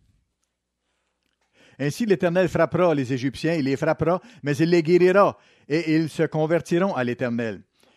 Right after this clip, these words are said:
qui les exaucera et les guérira. En ce même temps, verset vingt-trois, il y aura une route d'Égypte en Assyrie.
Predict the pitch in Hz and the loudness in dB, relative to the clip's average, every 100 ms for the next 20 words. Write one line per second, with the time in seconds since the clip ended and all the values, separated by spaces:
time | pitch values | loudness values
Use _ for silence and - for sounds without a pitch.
0 | _ - 135 139 123 135 123 139 - 143 | _ -10 -2 -2 0 -4 -2 -4 -2 -4
1 | 117 - _ _ _ _ 131 127 127 135 | -4 -8 _ _ _ _ -4 -2 -2 -2
2 | 139 139 127 104 _ _ - 104 - 123 | -2 0 -2 -4 _ _ -14 -10 -6 -4
3 | 143 139 170 180 147 - 143 139 160 180 | -4 -2 -2 -2 -2 -4 -4 -4 -2 0
4 | 151 139 139 151 127 127 190 214 139 123 | 0 2 2 0 -2 0 0 0 -4 -4
5 | 151 175 170 131 131 - 127 147 | -2 -4 -4 -4 -6 -4 -4 -4